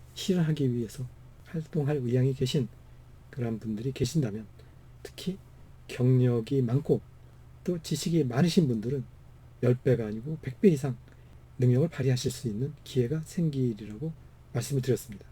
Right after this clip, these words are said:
저희 미래융합 에이아이 교육원은 그런 분들을 기다리고 있습니다.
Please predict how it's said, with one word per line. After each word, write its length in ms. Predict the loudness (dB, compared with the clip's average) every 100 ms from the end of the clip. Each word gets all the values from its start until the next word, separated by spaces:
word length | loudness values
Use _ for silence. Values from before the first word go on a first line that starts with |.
| -20 -20 -20 -20 0
저희 220 | 4 4
미래융합 720 | 4 2 2 0 -2 -4 -4
에이아이 380 | 0 8 8 8
교육원은 460 | 6 4 6 4 0 -6 -20 -20 -20 -20 -20 -20 -20 -20 -18
그런 280 | 0 0 0
분들을 400 | -4 -6 -4 -4 -6 -16 -20 -20 -20 -20 -20 -20 -16
기다리고 360 | -6 -4 -2
있습니다. 320 | -4 -4 -14